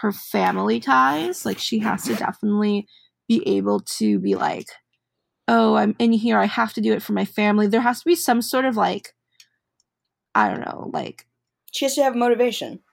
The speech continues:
Speaker 1: Yeah. What do you, like, I don't know, Jackie. What do you think her motivation should be?
Speaker 2: I mean, I really do enjoy, like, stan-, like, Janet Ivanovich, Stephanie Plum, like, bounty hunter.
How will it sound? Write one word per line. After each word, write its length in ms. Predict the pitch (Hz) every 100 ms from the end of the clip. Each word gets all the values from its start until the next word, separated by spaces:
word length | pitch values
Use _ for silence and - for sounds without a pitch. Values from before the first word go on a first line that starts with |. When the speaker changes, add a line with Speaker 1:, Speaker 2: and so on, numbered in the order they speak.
| -
Speaker 1:
Yeah. 360 | 233 180 170 -
What 160 | 214 226
do 60 |
you, 60 | 269
like, 160 | 262 -
I 80 | 226
don't 120 | 262
know, 160 | 262 277
Jackie. 320 | 214 - 214
What 80 | 214
do 60 |
you 40 | 233
think 160 | 247
her 80 | 262
motivation 520 | 220 190 202 214 -
should 180 | 208 214
be? 320 | - - - 226 _ _ _ _ _ _ _ _ _ _ _ _ -
Speaker 2:
I 60 |
mean, 340 | 262 285 269 - _ _ _ _ 220
I 600 | 240 262 269 262 240 - - _ _ -
really 380 | 208 226 240 220
do 160 | 214
enjoy, 300 | 214 208 208
like, 160 | 202 180
stan-, 420 | - 185 180 185 - -
like, 280 | 170 165 _ _ _ -
Janet 240 | 202 196 202
Ivanovich, 440 | 180 180 190 190
Stephanie 420 | - 175 180 175
Plum, 340 | 165 165 170 175
like, 260 | 175 160
bounty 340 | - 160 170 214
hunter. 520 | 240 247 277 285 277